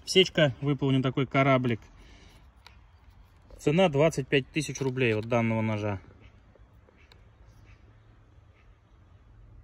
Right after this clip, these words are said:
Мне очень нравится такой, ну так, знаете, интересно. Когда в ноже ш-, есть какая-то изюминка, то этот нож превращается автоматически уже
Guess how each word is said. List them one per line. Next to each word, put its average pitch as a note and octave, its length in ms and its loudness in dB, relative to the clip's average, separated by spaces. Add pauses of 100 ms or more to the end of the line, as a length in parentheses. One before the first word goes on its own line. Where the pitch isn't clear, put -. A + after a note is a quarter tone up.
(1160)
Мне D#3+ 200 4
очень D3+ 380 4
нравится D3 440 4
такой, C3 200 -2
ну E3 180 -4
так, C#3+ 220 -2
знаете, B2+ 280 0
интересно. C3 540 0
Когда C#3 320 2
в E3 40 2
ноже E3 300 4
ш-, - 160 -10
есть D#3 220 -2
какая-то D3 460 -2
изюминка, C#3+ 600 -2 (680)
то C3+ 100 2
этот C#3+ 220 0
нож E3 180 2
превращается C#3 680 0
автоматически C3+ 680 -2
уже B2+ 360 0